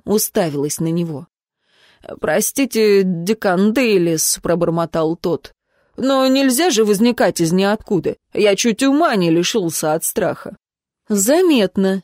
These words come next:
Я убрала следы заклинания. Нечего ими фонить на всю академию. А магия у парнишки не слабая».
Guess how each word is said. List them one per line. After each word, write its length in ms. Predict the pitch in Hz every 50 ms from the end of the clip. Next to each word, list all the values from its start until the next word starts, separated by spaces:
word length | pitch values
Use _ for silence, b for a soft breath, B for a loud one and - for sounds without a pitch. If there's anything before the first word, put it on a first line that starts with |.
| _ _
Я 260 | 190 196 202 196 190
убрала 440 | 185 180 190 190 190 190 214 247 254
следы 400 | - - 226 220 214 190 220 214
заклинания. 840 | 202 220 220 233 247 277 285 269 208 175 156 160 156 135 147 190 - _ -
Нечего 540 | 285 349 392 359 240 - - 185 165 175
ими 240 | 175 175 175 175 180
фонить 440 | 175 - 202 202 214 247 262 208 -
на 140 | 196 190 185
всю 240 | 185 - - 208 196
академию. 800 | 196 - - 254 262 226 226 202 165 151 151 147 139 - 185 - _ _ _
А 220 | - 196 196 185 185
магия 540 | 175 175 165 151 156 151 180 185 185 190
у 100 | 202 202
парнишки 560 | 202 - 220 240 247 240 226 220 214 - - 247
не 160 | 254 294 359
слабая». 680 | - - - 233 196 175 156 151 165 175 180 190 214